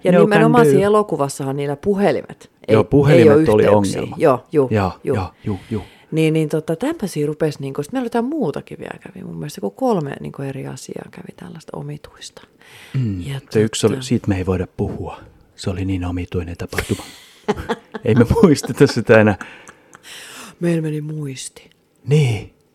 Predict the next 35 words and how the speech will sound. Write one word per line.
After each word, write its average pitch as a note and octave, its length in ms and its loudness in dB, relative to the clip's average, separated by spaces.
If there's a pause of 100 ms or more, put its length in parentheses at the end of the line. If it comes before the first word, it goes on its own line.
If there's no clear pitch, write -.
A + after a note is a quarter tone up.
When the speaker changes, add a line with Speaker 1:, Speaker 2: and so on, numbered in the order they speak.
(100)
Speaker 2:
Nyt D3 220 2
ei C3 80 6
me - 20 4
Speaker 1:
Se B2 60 4
Speaker 2:
enää B2 140 4
Speaker 1:
on A#2 60 0
se. A#2 60 2
Speaker 2:
muisteta G#2+ 440 2 (300)
Speaker 1:
Me F3 100 -6
ei E3+ 80 -4
muisteta E3+ 320 0
enää C3 180 4
Speaker 2:
yhtään G2 300 2
Speaker 1:
mitään. G2 120 -2
Speaker 2:
mitään. F#2+ 240 -6 (340)
Speaker 1:
Joo. C3+ 200 -12 (460)
Speaker 2:
Mut C3+ 120 -8
tota A#3 240 2
oikeesti, A3+ 460 0
niin G#3+ 220 -6 (840)
sit F#3 200 -2
se, E3+ 100 0
mä D3 200 2
sen C#3+ 180 2
puhelimen D3 480 4
kaa-, G#2 280 -2 (360)
siinähän C3 340 6
oli A2 80 6
semmonen G#2 220 2
thrilleri F#2+ 560 2
itsellä G2 340 -4
päällä, A2+ 500 -2 (240)
Speaker 1:
Mm, F3+ 320 -8 (200)
mm. E3+ 340 -12
Speaker 2:
koska A2+ 520 2